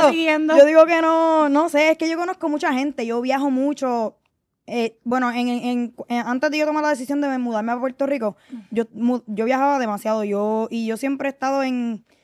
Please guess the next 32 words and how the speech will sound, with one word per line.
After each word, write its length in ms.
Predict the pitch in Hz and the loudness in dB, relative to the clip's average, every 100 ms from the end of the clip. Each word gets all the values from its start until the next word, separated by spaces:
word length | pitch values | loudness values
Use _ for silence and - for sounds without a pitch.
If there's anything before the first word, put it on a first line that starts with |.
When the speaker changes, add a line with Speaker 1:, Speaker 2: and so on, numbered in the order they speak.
| _ _ _ | _ _ _
Speaker 1:
alrededor 400 | 240 247 240 233 | 0 2 2 0
de 60 | 247 | -2
gente 220 | 269 277 | -2 -4
famosa. 560 | 220 196 202 180 151 139 _ _ _ _ _ _ _ - | -6 -6 -6 -8 -14 -20 _ _ _ _ _ _ _ -12
O 100 | 208 | -4
sea, 140 | 214 | 0
yo 120 | 202 | 0
conozco 300 | 202 220 226 | 0 -2 -2
Speaker 2:
Sí, 60 | 294 | 0
no, 60 | 240 330 | 0 0
estamos 40 | 240 | -2
Speaker 1:
jugadores 400 | 240 226 226 240 | -4 -4 -4 -4
de 100 | 240 | -2
la 60 | 247 | -2
Speaker 2:
notando 40 | |
en 40 | 240 226 | -2 -4
estos 100 | 247 | 2
Speaker 1:
N 40 | |
F 80 | 262 | 4
L 260 | 277 269 262 | 6 6 4
Speaker 2:
momentos. 600 | 262 240 _ _ _ 196 | 2 -2 _ _ _ -6
Speaker 1:
y 360 | 233 233 226 220 | -4 -2 -2 -2
jugadores 340 | 226 214 226 | 0 0 -2
de 80 | 254 | -2
baloncesto, 960 | 247 226 240 262 269 269 262 254 247 | -2 -4 -4 -2 0 -2 -4 -6 -4
y 100 | 233 | -4
po-, 300 | 226 220 214 _ _ - | -6 -8 -8 _ _ -10
por 120 | 226 | -8
esas 180 | 226 262 | -6 -6
razones 300 | 254 277 240 | -2 -2 -2
yo 120 | 208 | -2
viajaba. 440 | 214 202 175 170 | -2 -2 -4 -8